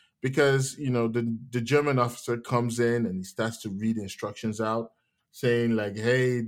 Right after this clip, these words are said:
you know," um, giving them rules for the camp. And he asks who can speak German. Uh, our character raises his hands. He goes to the front, um, and the German officer starts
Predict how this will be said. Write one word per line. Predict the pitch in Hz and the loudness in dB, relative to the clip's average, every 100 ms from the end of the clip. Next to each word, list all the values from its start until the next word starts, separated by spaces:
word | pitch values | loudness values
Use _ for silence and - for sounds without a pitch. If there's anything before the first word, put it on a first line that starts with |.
| 110 | -6
you | 123 113 | -2 0
know," | 107 101 113 110 - - | 0 -2 -6 -10 -16 -10
um, | 110 110 107 110 117 131 | -4 -2 -2 -4 -6 -4
giving | 120 143 151 | 0 2 4
them | 135 131 110 | 4 4 4
rules | 117 120 117 | 2 0 -2
for | - 95 | -4 -6
the | 92 | -6
camp. | - 123 117 95 _ _ _ - | -4 -2 -2 -6 _ _ _ -4
And | 120 120 | -2 2
he | 139 | 4
asks | 139 147 139 - | 4 2 -2 -4
who | 180 165 | -2 -2
can | 135 143 | -4 -8
speak | - 135 110 | -6 -6 -2
German. | 107 98 87 95 - _ _ _ _ | -2 -2 -4 -8 -10 _ _ _ _
Uh, | 107 113 110 120 | -2 -2 -2 0
our | 120 | 0
character | 120 143 147 139 151 | 2 2 2 2 2
raises | 123 123 120 117 | 4 2 0 -2
his | 110 107 | -2 -4
hands. | 98 98 104 | -4 -4 -6
He | 117 | -6
goes | 110 127 131 135 | -2 2 2 0
to | 131 | -2
the | 120 | -4
front, | - 95 95 95 _ _ _ _ | -4 -4 -4 -8 _ _ _ _
um, | 127 120 120 120 123 117 117 | 2 4 4 2 0 -4 0
and | 131 127 | 2 2
the | 123 | 0
German | 117 135 143 | 2 4 4
officer | 117 127 135 131 123 | 2 -2 -4 -6 -6
starts | - 123 120 | 0 0 0